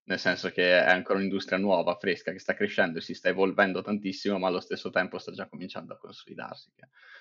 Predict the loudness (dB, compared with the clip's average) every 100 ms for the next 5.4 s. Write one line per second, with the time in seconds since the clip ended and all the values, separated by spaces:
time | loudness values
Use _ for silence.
0 | _ -10 -8 -10 -12 -16 -14 -10 -10 -12
1 | -16 -20 _ -20 -20 -20 -20 _ -6 -6
2 | -6 -10 -12 -10 -8 -6 -6 -6 -6 -2
3 | 2 2 4 8 10 10 8 4 2 0
4 | 8 10 10 6 -6 -6 -12 -6 -6 -6
5 | -4 -2 0